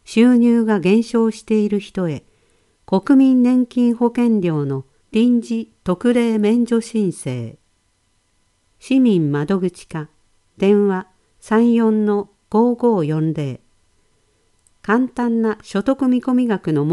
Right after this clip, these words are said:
申し立てで申請できます。二月から六月の保険料が対象です。詳しくは、日本年金機構のホームページをご覧ください。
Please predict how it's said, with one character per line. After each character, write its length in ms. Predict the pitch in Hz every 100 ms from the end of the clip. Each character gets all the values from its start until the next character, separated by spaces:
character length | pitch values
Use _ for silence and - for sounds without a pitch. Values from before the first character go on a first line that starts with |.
| 214
申 60 | 208
し 100 | -
立 160 | 202 196
て 140 | 190
で 120 | 175
申 260 | 165 175 190
請 300 | 196 190 180
で 140 | 165
き 160 | 160 160
ま 160 | 147 143
す。 240 | - - _ _ _ _ _ _ _ _ -
二 140 | 180
月 300 | 233 269 -
か 120 | -
ら 120 | 156 139
六 260 | 143 220
月 280 | 214 214 202
の 140 | 190
保 160 | 180 185
険 220 | 262 262 214
料 220 | 165 135
が 160 | 131
対 240 | - 156 170
象 300 | - 165 147
で 160 | 143
す。 280 | 135 - - _ _ _ _ _ _ _ _
詳 260 | 226 247 269
し 160 | -
く 140 | - 180
は、 200 | 143 - _ _ _
日 120 | 202 220
本 300 | 285 262 202
年 220 | 220 240
金 280 | 247 240 233
機 180 | 240
構 260 | 226 202 170
の 120 | 147
ホ 220 | 143 220
ー 40 | 254
ム 140 | 254
ペ 200 | 247 262
ー 60 | 220
ジ 140 | 170
を 160 | 147 143
ご 160 | 143
覧 220 | 147 160 160
く 140 | 160
だ 160 | 147 139
さ 180 | -
い。 140 | 131